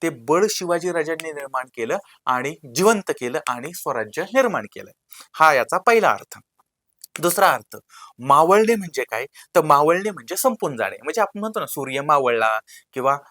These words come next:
विचार मावळले किंवा आता आमच्या आशा सगळ्या मावळल्या. एखादा डॉक्टर म्हणतो ना की, "आता, अ, आमच्या हातात काहीच नाही, आमच्या आशा मावळलेल्या आहेत",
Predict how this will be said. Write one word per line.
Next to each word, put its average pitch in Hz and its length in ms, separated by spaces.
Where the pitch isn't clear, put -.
विचार 135 360
मावळले 123 580
किंवा 135 260
आता 135 200
आमच्या 131 360
आशा 139 320
सगळ्या 131 340
मावळल्या. 127 420
एखादा 131 260
डॉक्टर 131 300
म्हणतो 120 260
ना 110 100
की, 113 120
"आता, 113 220
अ, 113 40
आमच्या 120 480
हातात 113 220
काहीच 139 240
नाही, 123 200
आमच्या 117 360
आशा 131 300
मावळलेल्या 123 640
आहेत", 104 140